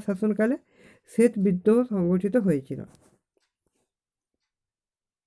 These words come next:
তো এখানে রাইট অ্যান্সার হয়ে যাবে অপশন ওয়ান, ক্যানিং। এই ক্যানিংয়ের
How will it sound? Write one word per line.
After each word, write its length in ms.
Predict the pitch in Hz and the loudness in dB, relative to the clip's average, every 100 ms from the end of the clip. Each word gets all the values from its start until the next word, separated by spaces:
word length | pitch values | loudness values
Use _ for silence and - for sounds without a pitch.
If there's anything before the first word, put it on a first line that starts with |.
| _ _ _ _ _ _ _ _ _ _ _ _ _ _ _ _ - | _ _ _ _ _ _ _ _ _ _ _ _ _ _ _ _ 0
তো 160 | 208 | 2
এখানে 400 | 180 190 220 233 | 2 2 2 4
রাইট 220 | 220 196 190 | 4 2 2
অ্যান্সার 300 | 202 196 214 | 0 2 2
হয়ে 120 | 220 | 4
যাবে 240 | 220 226 | 2 2
অপশন 280 | 208 - 208 | 0 0 0
ওয়ান, 220 | 214 254 | 0 0
ক্যানিং। 400 | 254 190 151 127 - _ _ - | 0 2 2 -2 -10 _ _ -2
এই 60 | 185 | 0
ক্যানিংয়ের 380 | 196 202 220 | 2 2 2